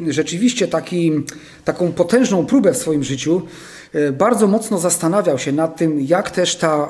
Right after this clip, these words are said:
wiara, e, w ich życiu wygląda. I <clears throat> właśnie, e, czytamy tutaj, że on nie mógł znieść jakby dłużej tej sytuacji, e, <clears throat> i, bo był bardzo zatroskany, czy przypadkiem właśnie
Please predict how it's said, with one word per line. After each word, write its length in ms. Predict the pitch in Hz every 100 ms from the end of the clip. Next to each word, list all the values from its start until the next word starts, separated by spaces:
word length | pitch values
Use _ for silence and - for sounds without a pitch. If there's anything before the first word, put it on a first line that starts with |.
| 123
wiara, 440 | 156 170 156 156
e, 60 | 147 - - - - 139 139 139 131 131 123
w 80 | 165
ich 120 | 143
życiu 240 | 165 156
wygląda. 520 | 143 143 185 147 117
I 260 | 123 151 135 - - - - 156
<clears throat> 560 | 147 147 147 139 127 139
właśnie, 420 | 147 175 190 185
e, 60 | 180 - - 185 180 165 160 160 165 - 175 165
czytamy 360 | 185 196 262 220
tutaj, 240 | 254 214
że 140 | 208
on 160 | 196 175
nie 120 | 240
mógł 180 | 247 175
znieść 460 | 135 151 277 302 202
jakby 220 | 165 170
dłużej 300 | 208 226 180
tej 140 | 180
sytuacji, 720 | 170 180 175 165 131 170 240 - - - - - -
e, 40 | 160
<clears throat> 200 | 160 156 160 160 151 139
i, 480 | 185 180 180 180 170 165 156 151 147
bo 140 | 170
był 180 | 170 160
bardzo 320 | 160 247 226
zatroskany, 680 | 190 185 185 - 170 151 190
czy 160 | -
przypadkiem 720 | 185 - 170 214 247 151 151 165
właśnie 520 | 170 170 147 151 165